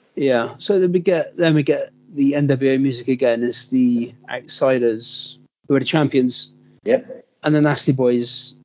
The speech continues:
Speaker 1: and then they just start fighting basically.
Speaker 2: Yep.
Speaker 1: Before the Faces of Fear turn up. So this is just basically, again, I didn't, never understand these rules.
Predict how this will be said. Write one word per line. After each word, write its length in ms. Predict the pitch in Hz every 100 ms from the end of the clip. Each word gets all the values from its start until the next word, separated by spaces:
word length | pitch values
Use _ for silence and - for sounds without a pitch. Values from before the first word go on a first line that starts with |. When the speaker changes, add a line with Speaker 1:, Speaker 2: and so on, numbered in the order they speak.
| _ _
Speaker 1:
and 440 | 139 123 123 123
then 300 | 139 139 135
they 140 | 147 147
just 160 | -
start 180 | - 143
fighting 400 | - 139 131 113
basically. 480 | 120 123 - 92 110 - _
Speaker 2:
Yep. 320 | 110 - -
Speaker 1:
Before 260 | 135 - 147
the 60 | 120
Faces 320 | 139 123 -
of 80 | 127
Fear 220 | 135 123
turn 220 | - 143
up. 180 | 131 -
So 100 | 165
this 180 | 226 220
is 80 | 165
just 260 | 180 -
basically, 760 | 180 170 - 139 135 127 120 113 - _ - -
again, 220 | 165 196
I 80 | 202
didn't, 260 | 220 190
never 180 | 190 190
understand 460 | 190 180 - 185 165
these 220 | 147 131
rules. 520 | 143 131 127 123 -